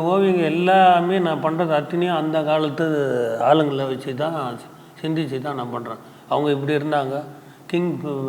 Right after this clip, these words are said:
ராஜாங்கெல்லாம் இப்படி இருந்திருப்பாங்க, அவங்க கான்செப்ட் தான், அவங்கள தான். இப்போ இருக்கிறவங்கள யாரையும் வரைய வரல, வரையில தான். அவங்களுடைய ஓ-, அதை வச்சு தான் நான் கவசம் அணிஞ்ச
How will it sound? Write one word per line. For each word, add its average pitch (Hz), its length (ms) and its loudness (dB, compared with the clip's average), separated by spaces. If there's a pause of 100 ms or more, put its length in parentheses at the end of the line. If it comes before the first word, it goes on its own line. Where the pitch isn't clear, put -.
(100)
ராஜாங்கெல்லாம் 156 480 2
இப்படி 131 180 -2
இருந்திருப்பாங்க, 135 560 -6 (720)
அவங்க 185 380 2
கான்செப்ட் 151 420 -4 (100)
தான், 135 120 0
அவங்கள 151 260 0 (100)
தான். 127 160 -4
இப்போ 123 160 -10
இருக்கிறவங்கள 165 500 -4
யாரையும் 143 260 -2
வரைய 135 160 -4 (200)
வரல, 110 260 -6
வரையில 120 420 -8
தான். 101 120 -18 (580)
அவங்களுடைய 185 600 4 (200)
ஓ-, 151 160 -2 (680)
அதை 151 200 0
வச்சு 165 160 2 (100)
தான் 208 180 2
நான் 156 260 0
கவசம் 160 320 -2
அணிஞ்ச 143 220 -4